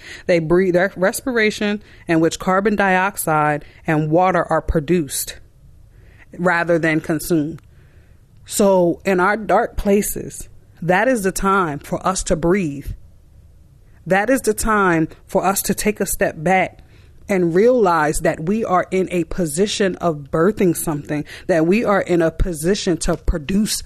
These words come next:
something out of our dark place, not for us to stay in the dark place,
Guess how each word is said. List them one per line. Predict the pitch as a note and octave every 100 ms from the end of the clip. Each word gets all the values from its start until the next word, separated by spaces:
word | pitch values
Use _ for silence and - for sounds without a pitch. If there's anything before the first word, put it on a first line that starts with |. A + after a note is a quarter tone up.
| -
something | - G3+ E3+ E3 - - - - -
out | F#3 G3+ G3
of | F#3+
our | F3+ E3
dark | D#3+ F3+ -
place, | - G3+ D#3
not | E3 E3+ G3 A3+
for | - C4
us | G#3 G3+
to | - E3+
stay | - - G3+ G#3 G3+ - - -
in | G#3 C4
the | C4
dark | E3 D#3+ -
place, | - D#3+ D3+